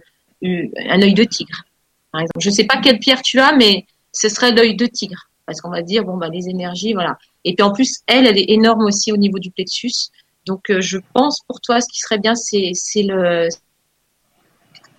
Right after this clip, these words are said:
après, saturation, et, et oui, voilà, parce que, évidemment, les petites pierres, euh, c'est ce que je disais tout à l'heure, c'est qu'elles saturent très vite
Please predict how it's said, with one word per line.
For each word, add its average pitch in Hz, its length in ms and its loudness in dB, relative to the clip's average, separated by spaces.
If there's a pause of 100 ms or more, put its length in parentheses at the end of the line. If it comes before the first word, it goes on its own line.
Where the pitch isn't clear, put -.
(300)
après, 277 380 2
saturation, 233 720 2
et, 214 240 2
et 185 60 -2
oui, 214 160 4
voilà, 170 240 0
parce 175 180 -4
que, 196 100 -4
évidemment, 202 460 2
les 208 160 4
petites - 300 -6
pierres, 220 420 0 (500)
euh, 185 340 4
c'est 185 160 -4
ce 202 100 -6
que 226 100 0
je 208 60 -2
disais 220 240 2
tout 214 200 -4
à 202 100 4
l'heure, 208 300 2 (300)
c'est - 220 -4
qu'elles 208 200 0
saturent 208 460 -4
très 233 200 0
vite 214 380 -4